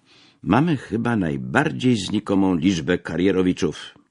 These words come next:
którzy zmieniają swoje przekonania według kierunku wiatru. Po przemówieniu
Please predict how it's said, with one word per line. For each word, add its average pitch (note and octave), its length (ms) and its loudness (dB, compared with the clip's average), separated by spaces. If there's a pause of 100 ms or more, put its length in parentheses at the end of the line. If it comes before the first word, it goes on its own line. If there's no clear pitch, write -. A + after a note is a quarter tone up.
(500)
którzy F#2+ 320 -2
zmieniają G2+ 480 2
swoje D2 320 -6
przekonania F2+ 640 -4
według D2+ 680 -6
kierunku E2 600 -2
wiatru. - 480 -6 (2250)
Po D#3+ 100 -2
przemówieniu A2 800 6